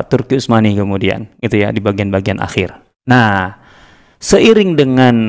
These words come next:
kemunduran umat Islam itu, Barat lahir, gitu loh. Nah, beliau mengakui bahwa Barat kemudian berhasil maju, gitu loh.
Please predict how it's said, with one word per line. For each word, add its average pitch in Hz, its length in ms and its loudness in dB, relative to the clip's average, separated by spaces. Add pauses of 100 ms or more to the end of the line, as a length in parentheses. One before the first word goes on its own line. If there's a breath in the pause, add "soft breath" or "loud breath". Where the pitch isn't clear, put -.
kemunduran 120 500 2
umat 104 180 -2
Islam 107 340 -2
itu, 120 520 0 (100)
Barat 104 600 -2
lahir, 123 580 -2 (720 soft breath)
gitu 107 200 -4
loh. - 360 -2 (600)
Nah, 117 420 -2
beliau 226 260 4
mengakui 254 400 2
bahwa 120 260 4
Barat 101 380 0
kemudian 143 560 0 (300)
berhasil 107 480 0
maju, 151 500 0 (180)
gitu 107 220 -8
loh. 123 120 -10